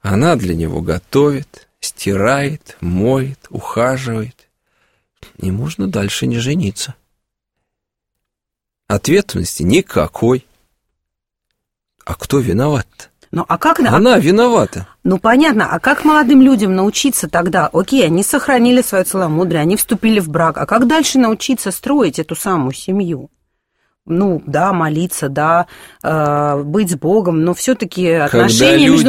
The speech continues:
Speaker 2: мужчиной и женщиной — это такая
Speaker 1: Вы
Speaker 2: вообще
Speaker 1: понимаете,
Speaker 2: махина.
Speaker 1: когда люди любят друг друга,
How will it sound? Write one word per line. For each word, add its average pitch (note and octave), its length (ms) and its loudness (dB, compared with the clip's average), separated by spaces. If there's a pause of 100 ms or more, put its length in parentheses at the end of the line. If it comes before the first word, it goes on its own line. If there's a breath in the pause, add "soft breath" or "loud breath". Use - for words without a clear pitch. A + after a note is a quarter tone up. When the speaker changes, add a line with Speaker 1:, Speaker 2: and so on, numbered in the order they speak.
Speaker 2:
мужчиной C4 340 4
и A#3 40 0
женщиной — C#4 540 2
это G3 220 -2
такая B3 560 2
Speaker 1:
Вы - 380 0
Speaker 2:
вообще C3+ 280 2
Speaker 1:
понимаете, D3+ 340 4
Speaker 2:
махина. G3+ 280 4
Speaker 1:
когда C#3+ 380 4
люди A#2+ 400 2
любят F#2+ 460 0
друг G#2 260 -2
друга, C#3+ 420 -4